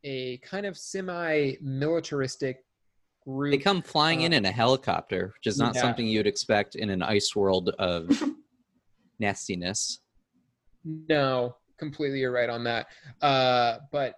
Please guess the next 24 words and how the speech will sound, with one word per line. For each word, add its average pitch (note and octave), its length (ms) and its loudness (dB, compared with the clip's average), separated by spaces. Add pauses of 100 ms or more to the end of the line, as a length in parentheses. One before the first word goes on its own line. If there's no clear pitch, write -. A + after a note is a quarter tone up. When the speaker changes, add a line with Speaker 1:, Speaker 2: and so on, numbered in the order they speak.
(180)
Speaker 1:
they're C#3+ 340 -4
overtaken D#3 760 0
by B2 240 2
this, A#2 440 -6 (100)
uh, A#2 380 -10 (280)
semi-militaristic C3 920 -4
group, D3 300 -2 (380)
um, B2 320 -2 (120)
and C3 560 -2
we C3+ 400 0
realize C#3+ 480 2
that C3 180 0
one C3+ 220 -6
of C3+ 100 -10
the D3 60 -4
members C3 340 -4
in B2 100 -6
the B2+ 80 -6
group, B2+ 440 -2
uh, B2 280 -4
who B2+ 100 -6
we B2+ 100 -2
lear-, C3 460 -2
later, B2+ 460 -2